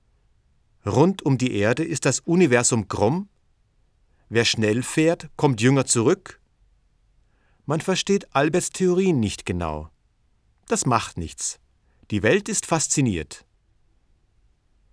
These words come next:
Albert arbeitet an seiner Theorie weiter. Albert schreibt und sucht nach einer neuen, allgemeineren Formel. Albert versucht zu erklären,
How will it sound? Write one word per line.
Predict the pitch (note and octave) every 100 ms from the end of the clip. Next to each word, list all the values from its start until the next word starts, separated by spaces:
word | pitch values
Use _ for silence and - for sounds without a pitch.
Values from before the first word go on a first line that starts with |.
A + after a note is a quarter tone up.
| _ -
Albert | G#2+ G#2+ D#3+ G3 -
arbeitet | G#2+ G2 G#2 A#2+ C#3 F3
an | D#3
seiner | D3 E3 E3
Theorie | - E3 C#3+ G#2+
weiter. | F2+ E2 D#2+ D#2+ D2+ _ _ _ _ _ _ _ _ _ _ _ _ _ -
Albert | A2 A#2 D#3
schreibt | - A#2+ G#2 G2+ D#3+ - - -
und | F3+
sucht | - D3 E3+ -
nach | E3+
einer | D3 C3
neuen, | A#2+ G#2+ A#2 F3+ - _ -
allgemeineren | A2+ A2 A2+ C#3 G3+ E3 G2+
Formel. | - F#2+ E2+ E2 E2 - _ _ _ _ _ _ _ _ _ _ _ _ _ _ _ _ _ _
Albert | C#3 C#3+ F3 G#3+
versucht | - D#3 F3+ F#3
zu | -
erklären, | C3+ - A2+ A2 C#3+